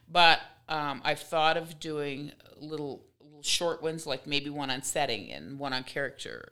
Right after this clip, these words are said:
and, uh, plotting. And, uh, one of the things that I'm getting ready to start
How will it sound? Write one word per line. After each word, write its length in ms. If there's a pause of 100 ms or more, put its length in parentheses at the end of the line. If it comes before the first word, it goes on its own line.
and, 680
uh, 220 (600)
plotting. 680
And, 480 (580)
uh, 380 (140)
one 300
of 100
the 100
things 320
that 80
I'm 120
getting 280
ready 220
to 60
start 680